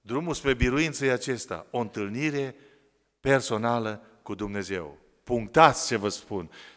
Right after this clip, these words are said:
Trebuie să vă întâlniți cu Dumnezeu, să vă cunoașteți.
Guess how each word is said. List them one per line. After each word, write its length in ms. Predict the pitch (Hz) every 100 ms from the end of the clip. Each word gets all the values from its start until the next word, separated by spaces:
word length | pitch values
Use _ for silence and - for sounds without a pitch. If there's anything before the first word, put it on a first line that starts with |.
| -
Trebuie 440 | 135 190 202 185
să 140 | -
vă 120 | 151 156
întâlniți 500 | 131 135 151 202 -
cu 120 | 190
Dumnezeu, 720 | 175 185 190 165 202 170 113 - - - - - -
să 240 | - 208
vă 160 | 202 226
cunoașteți. 880 | 226 240 254 262 214 - 131 104